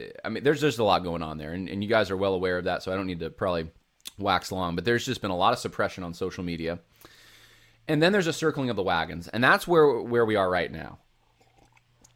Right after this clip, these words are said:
We are living in the middle of the circling of the wagons. To isolate Trump, to put him on an island, his view is crazy, he's kooky, everyone knows that Trump is wrong. Don't buy it. Don't repeat it. Don't post it. Um,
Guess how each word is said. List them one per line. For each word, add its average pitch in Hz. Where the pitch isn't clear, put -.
We 143
are 196
living 135
in 120
the 110
middle 101
of 92
the 92
circling 92
of 78
the 85
wagons. 78
To 120
isolate 180
Trump, 92
to 85
put 151
him 185
on 156
an 135
island, 80
his 185
view 131
is 98
crazy, 160
he's 92
kooky, 180
everyone 160
knows 82
that -
Trump 90
is 85
wrong. 80
Don't 131
buy 98
it. -
Don't 107
repeat 127
it. 185
Don't 82
post 175
it. 180
Um, 90